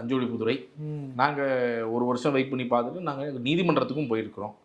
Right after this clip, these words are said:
Speaker 2: ம்.
Speaker 1: நீதிமன்றத்துல இந்த வழக்கு அவங்களுக்கு நோட்டீஸ் கொடுத்து நிலுவையில இருக்கு இப்போதைக்கு.
Speaker 2: ம்.
Speaker 1: என்ன பண்ண போறாங்க அப்படிங்கிறது நம்ம பொறுத்திருந்து பார்த்தா தான் தெரியும்.
Speaker 2: இன்னும் ஏகப்பட்ட வழக்குகள் இருக்கு போல.
Speaker 1: <laughs>
Speaker 2: ஏதாவது ஒண்ணு சீக்கிரம் முடியிற மாதிரி இருக்கா?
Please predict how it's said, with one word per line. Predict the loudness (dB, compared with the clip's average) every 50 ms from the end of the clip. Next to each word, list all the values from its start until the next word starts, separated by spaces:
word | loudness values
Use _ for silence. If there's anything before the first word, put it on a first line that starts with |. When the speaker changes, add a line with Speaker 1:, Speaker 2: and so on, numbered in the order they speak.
| _ -18
Speaker 2:
ம். | -16 -14 -12 -12 -12 -14 -8 -2 2
Speaker 1:
நீதிமன்றத்துல | 4 6 6 6 4 4 4 2 2 0 0 0 0 0
இந்த | 2 2
வழக்கு | 4 4 4 4 2 0
அவங்களுக்கு | 0 0 0 0 0 2 4
நோட்டீஸ் | 4 4 4 2 0
கொடுத்து | 0 -2 -4 -2 -2 0
நிலுவையில | 2 4 6 6 6 4 4 2 0 -2
இருக்கு | -4 -8 -6 -6 -6 -6 -6 -8
இப்போதைக்கு. | -16 -16 -18 -20 -20 -20 -16 -12
Speaker 2:
ம். | -10 -10 -10 -10 -12 -14 -16 -18 -20 -20 _ _ _ _ _ -12
Speaker 1:
என்ன | -10 -4 -2 0
பண்ண | 0 0 0 0
போறாங்க | -2 -2 -2 -4 -4 -4 -6 -10 -12 -12
அப்படிங்கிறது | -12 -12 -14 -14 -14 -14 -12 -12
நம்ம | -10 -10 -8
பொறுத்திருந்து | -4 -4 -2 -2 -2 -2 -4 -6 -6
பார்த்தா | -10 -12 -14 -14 -14 -18 -18
தான் | -18 -18 -18
தெரியும். | -18 -18 -14 -10
Speaker 2:
இன்னும் | -8 -4 -2 0 2
ஏகப்பட்ட | 2 2 2 2 2 2 4
வழக்குகள் | 2 2 2 0 -2 -2 -2 -2
இருக்கு | -2 -2 -2 -2
போல. | 0 2 2 2 2 2 2
Speaker 1:
<laughs> | 2 4 6
Speaker 2:
ஏதாவது | 6 6 6 6 4 4 2 0 -2
ஒண்ணு | -2
சீக்கிரம் | -4 -6 -6 -4 -2 -2 -2 0 0 0
முடியிற | 2 2 2 2
மாதிரி | 2 2 2 2
இருக்கா? | 0 -2 -4 -4 -4 -6 -6 -6